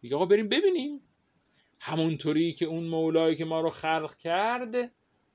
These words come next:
درست شد؟ و برای ما هدایت تکوینی قرار داد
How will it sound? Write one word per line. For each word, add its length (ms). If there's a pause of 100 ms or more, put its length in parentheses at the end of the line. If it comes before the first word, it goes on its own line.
(260)
درست 220
شد؟ 340 (360)
و 180
برای 400
ما 200
هدایت 480
تکوینی 580
قرار 380
داد 560